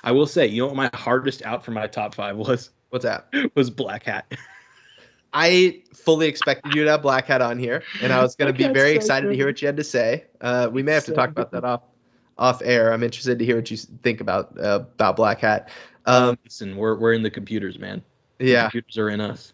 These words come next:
Speaker 2: It, they are, he is deep inside the computers of Black Hat. Um, that's probably the best part of the movies, actually, is when, when we're in the computers. Um, my, my hardest one was Last of the Mohicans.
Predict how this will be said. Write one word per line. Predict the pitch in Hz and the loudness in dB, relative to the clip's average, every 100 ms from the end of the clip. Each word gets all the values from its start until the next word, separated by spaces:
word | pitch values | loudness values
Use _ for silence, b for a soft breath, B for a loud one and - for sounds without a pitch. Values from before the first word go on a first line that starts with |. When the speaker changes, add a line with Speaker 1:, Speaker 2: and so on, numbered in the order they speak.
| _ | _
Speaker 2:
It, | 143 139 - _ - 131 - | 0 0 0 _ -20 -10 -2
they | 135 139 | 2 4
are, | 117 113 - | 2 -2 -14
he | - 147 139 | -14 -6 -4
is | 117 | -4
deep | 117 143 139 | -6 -6 -4
inside | 117 113 110 | -6 -4 -4
the | 110 | -4
computers | 117 110 104 104 117 | -8 -6 -4 -4 -6
of | |
Black | 110 98 98 | -4 -4 -2
Hat. | 107 95 - B B B B | -2 -2 -4 B B B B
Um, | 123 127 127 123 120 113 - _ _ _ _ | 2 6 6 4 0 -8 -18 _ _ _ _
that's | 131 | -12
probably | - 247 | 0 2
the | 123 | 4
best | 123 - | 2 2
part | 123 | 0
of | 113 | 2
the | |
movies, | 139 113 113 | -2 -2 -2
actually, | 127 123 110 107 | -2 -2 -6 -6
is | 110 | -8
when, | 110 107 73 | -10 -12 -10
when | 110 110 | -10 -6
we're | 110 | -6
in | 110 | -8
the | |
computers. | - 107 104 - - - _ _ - | -10 -8 -4 -4 -6 -12 _ _ -2
Um, | 123 117 113 113 113 _ _ _ _ _ _ _ - | 0 2 0 -4 -10 _ _ _ _ _ _ _ 0
my, | 180 262 185 | 4 4 4
my | 202 | 4
hardest | 247 233 | 4 2
one | 226 | 2
was | 196 175 | 0 0
Last | 185 180 | -2 -2
of | 175 | -4
the | |
Mohicans. | 135 196 165 107 - | -2 -2 -6 -10 -12